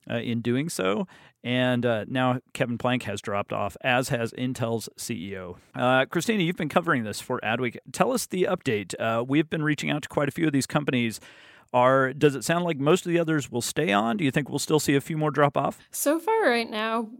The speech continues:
Speaker 2: what we're seeing is a bunch of statements about how it's important for these brands to remain on the,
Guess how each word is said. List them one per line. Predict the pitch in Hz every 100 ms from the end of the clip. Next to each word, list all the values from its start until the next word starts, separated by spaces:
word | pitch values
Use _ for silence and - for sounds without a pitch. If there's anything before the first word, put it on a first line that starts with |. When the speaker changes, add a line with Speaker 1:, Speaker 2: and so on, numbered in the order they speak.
| -
Speaker 2:
what | 214 214 -
we're | 208 202
seeing | 196 - 202 190 185 190
is | 180 196 185 185 -
a | 202
bunch | 180 185 180
of | 190 190 190
statements | - 214 - 202 170 190
about | 180 156 -
how | 175
it's | - -
important | 180 - 254 254 254
for | 240
these | 226 214
brands | 214 202 196 190 -
to | 202 170 - -
remain | 185 170 233
on | 233 220
the, | 214